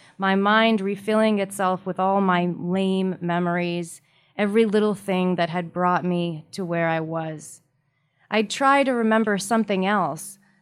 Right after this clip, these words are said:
a better version, a happy story maybe, or just an equally lame but different life that would at least be refreshing in its digressions. But it never worked.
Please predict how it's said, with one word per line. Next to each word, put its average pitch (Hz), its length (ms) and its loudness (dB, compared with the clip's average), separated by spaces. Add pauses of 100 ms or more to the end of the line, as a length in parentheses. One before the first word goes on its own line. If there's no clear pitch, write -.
(120)
a 196 60 -4
better 220 380 2
version, 165 760 -4
a 185 60 -2
happy 220 420 2
story 156 480 -8
maybe, 156 560 -8 (280)
or 202 100 0
just 226 320 0
an 220 200 2
equally 220 520 0
lame 202 420 2
but 175 300 -6
different 190 500 -4
life 151 460 -12
that 180 240 -2
would 202 240 4
at 196 180 -4
least 220 360 -6
be 196 120 -4
refreshing 185 800 -2
in 170 160 -2
its 170 220 -8
digressions. 165 960 -6 (500)
But 208 100 2
it 208 120 2
never 202 280 2
worked. 180 640 -4